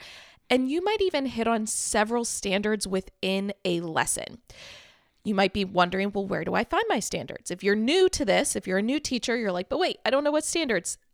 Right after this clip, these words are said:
It depends on your state or school. I wish I could give you a better answer, but ask a team teacher, ask your administrator so you know what set of standards your school uses or district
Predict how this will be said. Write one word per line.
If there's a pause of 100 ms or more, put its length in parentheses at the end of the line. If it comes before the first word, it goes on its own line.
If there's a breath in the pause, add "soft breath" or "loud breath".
(120)
It
depends
on
your
state
or
school. (300)
I
wish
I
could
give
you
a
better
answer,
but (380 loud breath)
ask
a
team
teacher,
ask
your
administrator
so
you
know
what
set
of
standards
your
school
uses
or
district